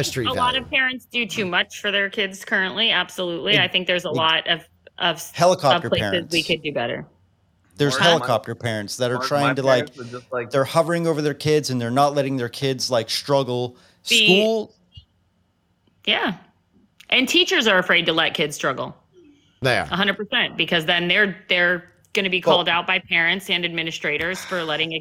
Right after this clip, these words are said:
Speaker 3: is
Speaker 1: kid
Speaker 3: it,
Speaker 1: fall
Speaker 3: so let's talk
Speaker 1: behind.
Speaker 3: about that really quick, because that's a problem too, right? Like, uh, an A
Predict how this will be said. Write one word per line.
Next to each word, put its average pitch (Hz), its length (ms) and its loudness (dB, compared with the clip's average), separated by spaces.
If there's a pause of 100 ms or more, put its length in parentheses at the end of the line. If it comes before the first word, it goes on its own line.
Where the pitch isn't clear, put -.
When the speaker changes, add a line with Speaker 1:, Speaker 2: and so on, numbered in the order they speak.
Speaker 3:
is 165 140 2
Speaker 1:
kid 175 140 0
Speaker 3:
it, - 40 -18 (380)
Speaker 1:
fall 160 200 2
Speaker 3:
so 160 100 6
let's 156 220 6
talk 185 80 2
Speaker 1:
behind. 165 180 4
Speaker 3:
about 147 200 4
that 185 220 6
really 117 220 0
quick, 117 340 -2
because 123 300 -2
that's 147 260 4
a 135 40 -6
problem 117 460 2
too, 180 280 -2
right? 127 300 2
Like, 131 260 2 (680)
uh, 156 520 4
an 170 200 -4 (120)
A 151 560 -4